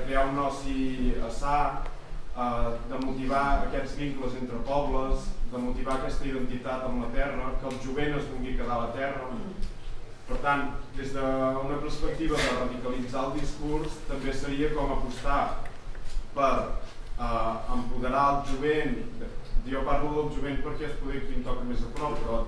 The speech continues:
entenc que tothom, eh, ha d'haver-hi com una experimentació cap a realment estem a punt de, de viure una emergència climàtica molt bèstia que, que no, no, no tindrà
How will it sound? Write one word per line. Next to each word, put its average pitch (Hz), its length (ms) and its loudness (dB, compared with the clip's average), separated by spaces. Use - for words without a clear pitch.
entenc - 340 2
que 147 140 -2
tothom, - 420 2
eh, - 880 0
ha - 120 -2
d'haver-hi 135 420 0
com 123 320 2
una 135 180 0
experimentació 147 960 0
cap 127 220 2
a 117 160 -2
realment 139 540 4
estem - 320 -2
a - 220 -2
punt 151 260 -2
de, 123 80 0
de 123 140 0
viure 139 320 2
una 139 160 2
emergència 143 560 0
climàtica 127 560 0
molt 123 180 -2
bèstia - 520 0
que, 127 100 -2
que 117 180 -2
no, 120 160 -2
no, 120 160 0
no 123 160 0
tindrà 123 340 2